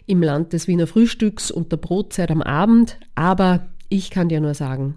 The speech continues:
versuch's mal, probier's aus und hör in dich rein. Apropos Wiener Frühstück, der zweite Tipp ist nämlich, ähm, ja, was sonst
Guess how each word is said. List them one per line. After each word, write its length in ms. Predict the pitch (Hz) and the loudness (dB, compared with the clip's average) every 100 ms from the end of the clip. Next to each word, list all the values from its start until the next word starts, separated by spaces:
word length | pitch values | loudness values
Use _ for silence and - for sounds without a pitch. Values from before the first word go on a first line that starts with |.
| - | -8
versuch's 500 | - - 202 - - | -8 -4 -4 -4 -4
mal, 340 | 156 143 147 - | -2 -2 -4 -6
probier's 440 | 160 160 151 135 | -8 -6 -6 -6
aus 360 | - 123 151 - | -4 -2 -2 -4
und 400 | - 151 139 - - 143 - | -8 -6 -6 -8 -12 -10 -2
hör 340 | - 160 185 - | 6 8 8 4
in 180 | 160 | 0
dich 280 | 151 143 - | 0 -4 -6
rein. 360 | 123 - - - _ _ _ _ - - - - - - - - | -6 -6 -10 -16 _ _ _ _ -20 -20 -20 -20 -20 -20 -20 -10
Apropos 640 | - 180 196 185 208 208 196 | -4 0 0 2 4 6 4
Wiener 200 | 196 180 | 2 2
Frühstück, 480 | - 262 254 269 | 4 4 2 -2
der 140 | - 220 | 0 -2
zweite 400 | - 160 - 220 | 2 0 0 -2
Tipp 300 | 220 208 - | -2 -4 -2
ist 240 | 202 - | -4 -2
nämlich, 680 | 185 175 180 180 180 180 - | 0 2 2 0 -2 -2 -4
ähm, 600 | 170 160 160 156 156 170 - - - _ - | -2 -2 0 -2 -4 -6 -14 -20 -20 _ -10
ja, 220 | 147 143 - - - | -6 -6 -8 -10 -4
was 280 | 143 - | -2 0
sonst 400 | 175 196 233 - | 2 4 2 -2